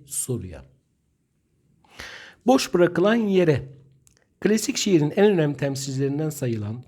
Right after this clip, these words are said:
Kütahyalıdır. Tamam. Hemşeri sayılırız. Aşk, <laughs> eğlence, tarih ve tabiat konulu şiirler yazan şair güzel sanat eserleri meydana getirmiştir. On dördüncü asrın öne çıkan şairlerindendir. Cemşid-i Hurşit, İskendername,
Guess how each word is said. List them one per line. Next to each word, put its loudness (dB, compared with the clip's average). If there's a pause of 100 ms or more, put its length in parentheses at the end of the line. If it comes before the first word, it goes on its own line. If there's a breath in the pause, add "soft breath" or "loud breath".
Kütahyalıdır. -4
Tamam. -10 (600 soft breath)
Hemşeri -10
sayılırız. -10 (400 loud breath)
Aşk, 2
<laughs> 4
eğlence, 2
tarih 0
ve -2
tabiat -4
konulu -6
şiirler -4
yazan -4
şair -6
güzel -4
sanat -6
eserleri -6
meydana -4
getirmiştir. -6 (300 loud breath)
On 4
dördüncü -2
asrın -6
öne -6
çıkan -8
şairlerindendir. -6 (360 loud breath)
Cemşid-i -4
Hurşit, -2 (140)
İskendername, -6